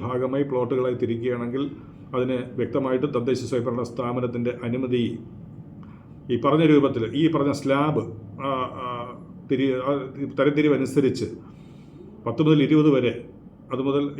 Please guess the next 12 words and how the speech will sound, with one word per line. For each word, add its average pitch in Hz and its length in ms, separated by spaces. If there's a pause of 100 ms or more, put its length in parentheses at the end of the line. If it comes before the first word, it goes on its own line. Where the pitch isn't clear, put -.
ഇരുപതിന് 147 280
മുകളിൽ 135 460 (100)
ഈ 135 80
രണ്ട് 135 240 (400)
കാറ്റഗറിയിലും 127 500
വരുന്നത് 110 300 (500)
വേണമെന്നുള്ളത് 139 560
നമ്മുടെ 120 260
കക്ഷികളോട് 113 760
നിർബന്ധിക്കുകയും 127 680
അതനുസരിച്ച് 117 440
കൃത്യമായി 107 440